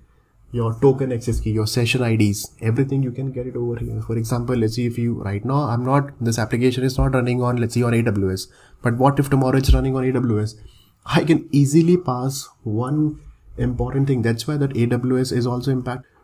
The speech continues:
a dollar. And then this is my environment variable. And then what is the environment variable? For example, this is my, let's see,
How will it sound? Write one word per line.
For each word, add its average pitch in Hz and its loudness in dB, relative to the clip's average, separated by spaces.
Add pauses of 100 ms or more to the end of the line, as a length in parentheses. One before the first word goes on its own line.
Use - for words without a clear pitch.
a 110 -2
dollar. 107 -2 (440)
And 113 0
then 113 2
this 107 -4
is 113 -2
my 113 0
environment 113 0
variable. 107 -4 (500)
And 113 -2
then 120 0
what 113 0
is 127 -2
the 127 0
environment 113 -2
variable? 101 -4 (240)
For 110 -6
example, 110 -4
this 107 -4
is 107 -6
my, 107 -4 (260)
let's 110 -10
see, 107 -4